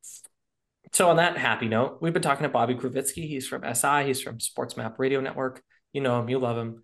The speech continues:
This episode of the Celtics Lab podcast was brought to you by FanDuel, the exclusive wagering partner of the C L N S Media Network, and A G one, the daily foundational nutrition supplement that supports whole body health. As we just broke the news here, training camp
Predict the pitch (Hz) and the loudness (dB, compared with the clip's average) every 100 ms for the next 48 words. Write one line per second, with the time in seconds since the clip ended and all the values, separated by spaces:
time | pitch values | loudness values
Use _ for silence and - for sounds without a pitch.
0 | - - 151 147 - 151 - 143 131 135 | -16 -2 2 4 4 2 2 0 0 -2
1 | - 123 120 131 120 123 120 - - 127 | -4 -6 -2 0 0 -2 -4 -6 -2 0
2 | - 127 120 - 156 147 143 131 127 - | 0 -4 -4 2 2 4 2 0 -4 -2
3 | 180 139 123 120 127 120 135 127 - 139 | 0 0 0 0 0 -2 -2 -2 -2 0
4 | 127 - 131 123 123 120 143 147 160 151 | 0 -2 -2 -2 -4 -4 -4 -4 -4 -4
5 | 143 - 135 135 151 151 135 135 135 135 | -4 -4 -6 -4 -4 -2 -2 -2 -2 -10
6 | - _ - 131 131 131 123 127 131 127 | -20 _ -6 0 2 2 -2 -2 -4 -4
7 | 135 120 127 262 262 151 156 - 135 - | -8 -8 -6 -2 -2 2 0 0 -8 -8
8 | - 151 - - - - - 165 160 123 | -10 -8 -8 -6 -8 -8 -4 -2 -2 -6
9 | 120 151 156 - _ _ _ _ _ _ | -4 -4 -4 -12 _ _ _ _ _ _
10 | - 131 131 135 143 - 139 143 143 - | -2 0 2 2 2 2 6 6 6 -6
11 | - _ 147 143 147 156 151 156 151 147 | -14 _ -2 2 4 4 2 0 -2 0
12 | 147 131 147 139 | -2 -2 -2 -4